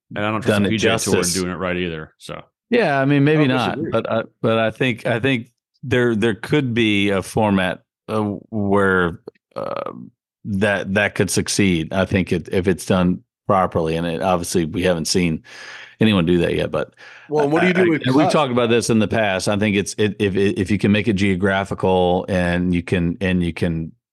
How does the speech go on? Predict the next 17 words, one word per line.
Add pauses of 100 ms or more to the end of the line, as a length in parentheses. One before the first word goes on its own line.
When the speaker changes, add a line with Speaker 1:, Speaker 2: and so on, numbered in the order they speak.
Speaker 2:
you
know, (300)
put
these
teams
together
based
on
their
location, (440)
and
you
can
build
a
fan
base,